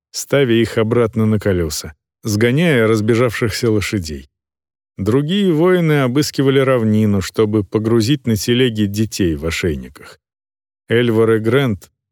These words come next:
просто лежали, ничего не чувствуя и лишь наблюдая,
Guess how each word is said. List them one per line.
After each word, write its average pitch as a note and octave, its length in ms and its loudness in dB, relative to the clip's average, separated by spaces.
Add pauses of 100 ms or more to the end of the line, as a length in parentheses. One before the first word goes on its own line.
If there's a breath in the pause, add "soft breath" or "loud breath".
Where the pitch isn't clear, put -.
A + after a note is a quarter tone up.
просто - 360 -4
лежали, B2+ 580 2
ничего G2 440 0
не A#2 160 0
чувствуя A2 520 0
и A2 120 2
лишь A#2 300 -2
наблюдая, A#2 760 0